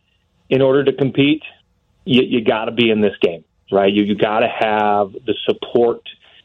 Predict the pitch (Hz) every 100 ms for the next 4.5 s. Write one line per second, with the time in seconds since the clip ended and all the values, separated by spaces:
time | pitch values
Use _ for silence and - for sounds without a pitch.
0 | _ - 107 113 110 110 113 117 104 120
1 | - 104 101 - 101 101 - _ - _
2 | - 98 98 113 110 110 - 117 113 117
3 | 110 107 - 110 113 107 104 110 107 120
4 | 107 - 104 101